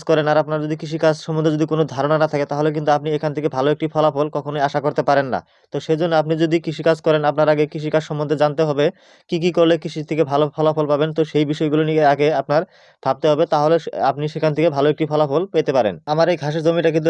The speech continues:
লাগানো হয়ে গেছে, এক মাস পার হয়ে গেছে। তো আমি কিন্তু এখন অবধি কিন্তু এই জমিতে কিন্তু সার ব্যবহার করিনি। দেখেন, আমি চাইলে কিন্তু সার ব্যবহার করতে পারতাম, কিন্তু সার ব্যবহার করলে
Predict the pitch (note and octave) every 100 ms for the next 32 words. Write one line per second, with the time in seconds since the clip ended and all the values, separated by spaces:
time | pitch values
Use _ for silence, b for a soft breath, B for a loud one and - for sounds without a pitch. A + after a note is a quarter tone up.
0 | D3+ D3+ D#3 D#3 D#3 D#3 D#3+ C#3+ D3 D3+
1 | - D3+ D3+ C#3+ D3 D3 D3+ C#3 D3 D3
2 | D3 D3 D3 D3 D3 C#3+ D3 C#3 C3+ D3
3 | D3+ D3+ C3+ D3 - C#3+ C3+ C#3 C#3+ C#3
4 | D3 C#3+ C#3+ D#3 C3 C3+ C3+ C#3+ D3 D3+
5 | D3+ D#3 D#3+ D3 C#3+ C#3+ D3 C#3+ D3 D3+
6 | C#3 C#3 C3 E3 b b b b C#3+ D3
7 | D3+ D3 D#3 D#3+ D#3+